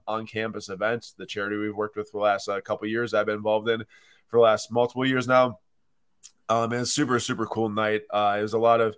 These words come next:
you know, um, celebrating of all the different fundraising that's happened so far for the,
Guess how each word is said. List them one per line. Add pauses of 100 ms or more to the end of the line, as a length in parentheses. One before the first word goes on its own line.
(340)
you
know,
um, (300)
celebrating
of
all
the
different
fundraising
that's
happened
so
far
for
the,